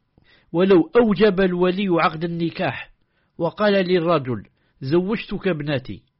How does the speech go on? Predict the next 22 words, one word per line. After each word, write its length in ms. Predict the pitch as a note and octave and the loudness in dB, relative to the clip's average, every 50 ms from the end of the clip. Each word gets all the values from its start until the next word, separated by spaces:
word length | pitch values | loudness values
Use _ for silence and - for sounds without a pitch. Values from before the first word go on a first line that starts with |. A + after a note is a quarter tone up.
| _ _ _ _ _ | _ _ _ _ _
فقلنا 560 | - F#3 F3+ - - G#3+ G#3+ G3+ G#3 G3+ G3 | -8 -6 -6 -2 0 0 0 2 2 0 2
له: 320 | F3+ E3 D3 C3 A2+ G#2+ - | 2 2 2 2 0 -2 -4
"أقبلت؟" 680 | - F#3 - - F#3+ F#3 F#3 C#4 D4+ - - - - - - _ _ _ | -6 -6 -2 0 0 0 0 -2 -4 -4 -6 -12 -16 -16 -18 _ _ _
قال: 300 | - A3 A3 G3 F#3 F3 | -6 -4 -4 -2 -2 -2
"نعم"، 360 | F3+ F3+ C#3 A2 G2+ G2 G2+ - _ _ _ _ | -2 -2 -4 -4 -6 -8 -12 -20 _ _ _ _
فإنه 600 | _ - F3 - - G3 F3 E3 E3 D3 C#3 D#3 | _ -14 -12 -10 -8 -6 -4 -2 -2 -2 0 -2
يكفي 260 | G#3 - - - - D#3+ | -4 -4 -6 -10 -14 -12
في 120 | - E3+ | -10 -12
القبول، 560 | D3+ - - D3 C#3 C3 B2 A2+ G#2 F#2 A2 _ _ _ _ _ _ _ _ _ _ - | -10 -8 -6 -6 -6 -4 -6 -8 -8 -10 -12 _ _ _ _ _ _ _ _ _ _ -12
لأن 460 | C3 C3+ - D3+ D3 C#3 C#3+ C#3 C#3+ | -10 -10 -8 -8 -6 -6 -6 -4 -4
"نعم" 400 | D#3 E3 E3 D#3 G3+ G#3+ G3+ F#3+ - _ _ _ _ | -4 -2 -2 -2 -4 -4 -6 -10 -14 _ _ _ _
كإعادة 640 | - D#3 C3+ - - F3+ D#3+ D3+ E3+ F3+ D#3 D3+ C3 - - - | -12 -10 -10 -8 -6 -4 -2 -2 -2 -2 -4 -6 -12 -14 -12 -12
سؤال. 340 | C#3+ - - - F#2+ - - _ _ _ _ _ _ _ _ _ _ - | -10 -10 -10 -10 -12 -14 -16 _ _ _ _ _ _ _ _ _ _ -2
وهكذا 640 | G3 G3+ A#3 A#3+ - - A3+ G#3 G3+ C4+ D4 D4+ C#4 - _ _ _ _ _ | 0 2 2 2 0 0 0 0 2 2 0 0 -2 -8 _ _ _ _ _
في 120 | - A3 - | -12 -12 -10
كل 380 | - - D#4+ C#4+ B3+ C4 A#3 | -4 -2 -2 0 0 -2 -2
ما 160 | A3 A3 G#3+ | 0 0 2
وارد 540 | G3+ G3 A3+ C4 C#4 B3+ B3+ C4 C#4+ A#3+ F#3+ | 2 4 4 6 6 6 6 4 0 -4 -4
"نعم" 480 | G3+ G#3+ A3+ A3+ A3+ A#3+ C#4 D4+ D#4 - _ _ _ _ _ _ _ - - | -6 -4 -4 -2 -2 -2 -4 -4 -6 -12 _ _ _ _ _ _ _ -12 -10
اعتبرها 720 | F#3+ E3+ - A3+ A3+ A3 G3 G#3+ G3 G#3+ B3 B3+ - - _ - F#3 F3 | -10 -8 -4 -4 -2 0 0 0 0 0 0 -2 -4 -8 _ -6 -4 -2
إعادة 360 | E3 G#3 A3+ G3+ F#3 F#3+ F#3+ F3+ | 0 0 -2 -2 -4 -6 -8 -8
للسؤال. 540 | F3 C#3+ - - D3+ C3 - - G#2+ F#2+ | -12 -12 -10 -10 -10 -10 -8 -10 -12 -12